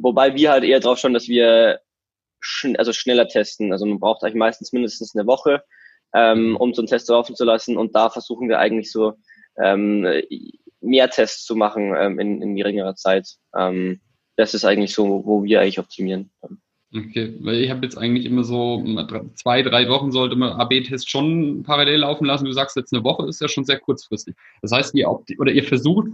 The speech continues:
Speaker 2: viele A-B-Tests in einem Monat quasi durchzubiegen. Also ich sage, das sind ja schon mal vier Stück pro Monat, dass ihr A-B-Tests, äh,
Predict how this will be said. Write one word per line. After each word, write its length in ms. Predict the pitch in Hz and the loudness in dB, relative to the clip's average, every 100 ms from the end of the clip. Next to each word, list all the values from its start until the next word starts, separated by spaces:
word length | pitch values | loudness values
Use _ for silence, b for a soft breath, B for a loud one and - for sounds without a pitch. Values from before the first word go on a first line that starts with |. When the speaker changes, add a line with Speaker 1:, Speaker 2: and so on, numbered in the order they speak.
| - | -6
Speaker 2:
viele 240 | - 196 208 | -2 -2 -2
A-B-Tests 800 | 170 - _ 156 175 180 175 - | -4 -8 _ -4 -2 -4 -4 -4
in 160 | 123 | -4
einem 260 | 123 143 143 | -2 0 0
Monat 380 | 143 151 147 - | 2 2 0 0
quasi 260 | 143 127 | -2 -2
durchzubiegen. 800 | 123 135 - 127 117 104 101 95 | -4 -6 -6 -12 -8 -6 -4 -4
Also 160 | 101 113 | -2 -2
ich 120 | 120 | 0
sage, 220 | 135 135 | 0 0
das 140 | 127 135 | -2 0
sind 120 | 143 | 0
ja 100 | 139 | 0
schon 160 | - 139 | -2 -2
mal 140 | 127 | -2
vier 180 | - 135 | 0 -2
Stück 340 | - - 185 _ _ _ _ - | 0 -2 -4 _ _ _ _ -8
pro 200 | 127 131 | 0 2
Monat, 580 | 131 135 165 180 180 - | 2 2 2 0 -4 -8
dass 180 | 131 127 | -8 -2
ihr 140 | 139 | -2
A-B-Tests, 580 | 127 127 123 110 - - | 2 0 0 -6 -10 -10
äh, 240 | 110 104 | -6 -6